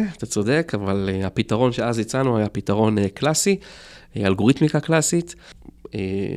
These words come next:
רצה הגורל שאחרי כמה שנים, אה, בעקבות איזושהי כתבה שכתבו עלינו אז, אה, בעיתון מקומי, מנהל באלביט איתר אותנו,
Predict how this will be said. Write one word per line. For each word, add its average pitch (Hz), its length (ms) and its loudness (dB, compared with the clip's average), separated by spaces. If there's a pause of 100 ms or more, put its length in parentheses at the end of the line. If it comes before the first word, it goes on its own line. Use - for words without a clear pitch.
רצה 107 260 0
הגורל 156 460 4
שאחרי 104 580 -2
כמה 123 240 0
שנים, 127 580 2
אה, 120 40 2 (560)
בעקבות 113 340 0
איזושהי 127 200 0
כתבה 117 380 2
שכתבו 120 460 2
עלינו 123 320 6
אז, 127 220 2
אה, 123 140 4 (400)
בעיתון 117 400 2
מקומי, 147 480 4 (200)
מנהל 101 340 4
באלביט 127 400 4
איתר 151 260 4
אותנו, 190 480 4